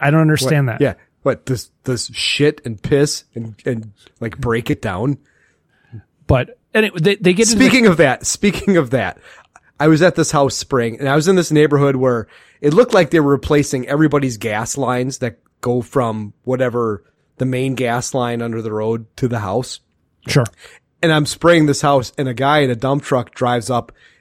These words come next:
Speaker 2: and rolls down his window, and he says, "Hey, does that stuff dissolve plastic?" And I go, "I, I'm, I'm spraying a house with plastic siding."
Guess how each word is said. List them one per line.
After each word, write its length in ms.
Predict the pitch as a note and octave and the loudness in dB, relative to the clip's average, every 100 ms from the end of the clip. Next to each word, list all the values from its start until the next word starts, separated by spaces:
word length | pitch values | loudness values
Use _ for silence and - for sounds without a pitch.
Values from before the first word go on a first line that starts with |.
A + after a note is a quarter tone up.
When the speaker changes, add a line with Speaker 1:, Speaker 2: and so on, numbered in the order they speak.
| _ | _
Speaker 2:
and 200 | B2+ A#2 - | -8 -8 -2
rolls 280 | C#3 D3 C3 | 4 4 4
down 180 | D3 C3+ | 2 2
his 160 | A#2+ | 2
window, 300 | D3 D#3+ C3 | 2 4 2
and 80 | A#2+ | 2
he 80 | A#2 | -2
says, 360 | - B2+ A#2 - _ _ | -2 -4 -4 -12 _ _
"Hey, 460 | - C#4 B3+ B2 - _ _ - | 2 4 4 2 -2 _ _ -2
does 160 | D#3+ | 2
that 220 | G#3+ C4 | 4 2
stuff 540 | - - A3+ A3 - - _ _ _ _ _ _ - | 0 2 4 2 -2 -20 _ _ _ _ _ _ -4
dissolve 520 | D#3 C#3 G3+ G#3 - | 0 4 6 4 2
plastic?" 680 | - E3+ G#3 - C4 - - _ _ _ _ | 0 2 2 2 0 -2 -14 _ _ _ _
And 120 | C#3 C#3 | -4 -2
I 80 | |
go, 260 | C3+ C#3 - _ _ - | 0 -2 -4 _ _ -14
"I, 120 | C#3+ - | -14 -8
I'm, 220 | C#3 C#3+ - | -8 -8 -6
I'm 120 | D#3 | -6
spraying 440 | - - G3 G#3 E3+ | -6 -4 -2 0 -2
a 40 | |
house 320 | C#3+ F#3+ - | -2 -2 -4
with 140 | C#3 - | -8 -12
plastic 460 | - F3+ D3+ - | -4 -4 -4 -12
siding." 540 | - A3 A#3 C3 F#2 | -6 0 2 0 -4